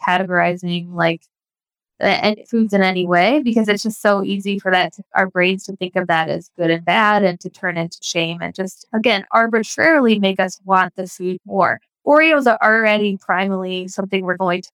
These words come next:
want. <laughs> Like, they know what they're doing when they design Oreos,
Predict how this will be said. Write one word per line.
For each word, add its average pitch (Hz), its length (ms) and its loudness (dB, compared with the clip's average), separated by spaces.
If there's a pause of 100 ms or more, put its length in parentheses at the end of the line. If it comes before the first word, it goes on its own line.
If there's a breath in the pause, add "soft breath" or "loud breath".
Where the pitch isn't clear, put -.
want. 160 360 -2
<laughs> - 80 -6
Like, 214 260 -4
they 220 160 2
know 220 220 2
what 247 160 0
they're 294 140 2
doing 233 320 0
when 202 120 2
they 190 120 2
design 185 380 -2
Oreos, 175 580 0